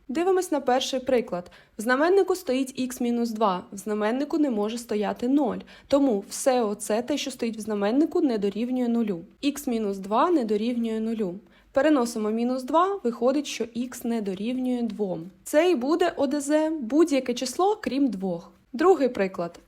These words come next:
Знаходимо О Д З. В знаменнику стоїть три мінус С. Отже, три мінус С не дорівнює нулю. Яке число треба відняти від трійки, щоб отримати ноль? Звісно, три. Тому С не дорівнює трьом. Третій приклад.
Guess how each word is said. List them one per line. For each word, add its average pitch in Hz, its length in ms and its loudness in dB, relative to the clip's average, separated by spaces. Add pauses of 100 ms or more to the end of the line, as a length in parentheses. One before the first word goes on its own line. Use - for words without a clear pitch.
(240)
Знаходимо 330 600 2
О 320 40 2
Д 294 160 0
З. 226 280 0
В 185 120 -12
знаменнику 302 540 0
стоїть 302 420 -2
три 240 280 0
мінус 247 400 -4
С. 196 240 -2 (100)
Отже, 226 380 0
три 254 300 0
мінус 196 420 -4
С 311 360 -2 (100)
не 247 200 0
дорівнює 240 600 -2
нулю. 233 420 -2 (580)
Яке 311 320 2
число 233 320 0
треба 214 280 -2
відняти 214 440 -2
від 190 160 -6
трійки, 392 380 2
щоб 247 220 -2
отримати 247 520 -2
ноль? 185 260 -2 (220)
Звісно, 311 400 2
три. 190 360 -2 (100)
Тому 220 400 2
С 254 320 -2
не 277 220 2
дорівнює 277 680 0
трьом. 190 520 -6 (680)
Третій 311 400 0
приклад. 185 480 -6